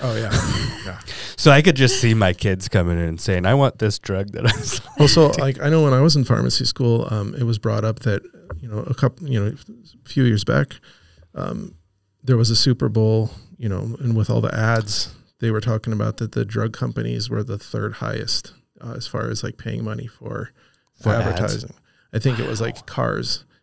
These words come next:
Speaker 1: and beer.
Speaker 2: And
Speaker 1: And
Speaker 2: then
Speaker 1: then medications.
Speaker 2: Unbelievable,
Speaker 1: Yeah,
Speaker 2: huh?
Speaker 1: yeah.
Speaker 2: So, so the doctor says it's okay, and the insurance company approves. That's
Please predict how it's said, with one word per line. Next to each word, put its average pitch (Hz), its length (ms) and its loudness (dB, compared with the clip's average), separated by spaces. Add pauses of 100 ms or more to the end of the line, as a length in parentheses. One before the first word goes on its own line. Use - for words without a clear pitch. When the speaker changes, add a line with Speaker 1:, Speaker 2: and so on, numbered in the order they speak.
(120)
Speaker 1:
and - 400 -8
beer. 120 380 -10 (360)
Speaker 2:
And 95 160 0
Speaker 1:
And 107 100 -2
Speaker 2:
then 85 360 -2 (120)
Speaker 1:
then - 120 -14
medications. - 600 -8 (380)
Speaker 2:
Unbelievable, 90 1080 -4
Speaker 1:
Yeah, 82 80 -4
Speaker 2:
huh? 85 160 -4 (320)
Speaker 1:
yeah. - 200 -12 (1300)
Speaker 2:
So, 185 360 8 (600)
so 165 320 8
the 147 140 6
doctor 151 520 8 (380)
says 135 520 4 (360)
it's 120 220 0
okay, 104 560 2 (640)
and 117 160 6
the 117 80 8
insurance 131 480 8
company 131 680 4
approves. 131 560 2
That's - 380 0